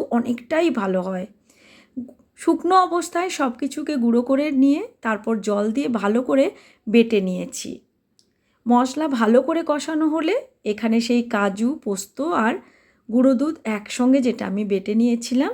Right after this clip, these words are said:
দিয়ে দিলাম। খুব ভালো করে এখন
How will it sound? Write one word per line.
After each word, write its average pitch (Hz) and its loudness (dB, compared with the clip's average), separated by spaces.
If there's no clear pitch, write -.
দিয়ে 202 0
দিলাম। - -8
খুব 330 4
ভালো 277 4
করে 330 0
এখন 247 0